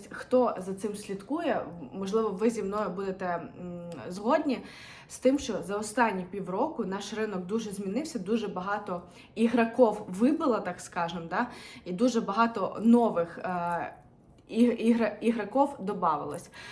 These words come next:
Але, типу, не можу сказати, що це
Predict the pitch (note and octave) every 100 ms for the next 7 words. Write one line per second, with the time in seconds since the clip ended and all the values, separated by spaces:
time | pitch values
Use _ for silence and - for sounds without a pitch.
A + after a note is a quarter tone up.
0 | - - F3 G3+ B3 C4+ A#3 A3 G#3+ G#3
1 | G3+ G3 F#3+ F#3+ F#3 A3 A#3 A3+ - G#3
2 | G#3 A#3 G3+ - F#3+ F#3+ G#3 F3+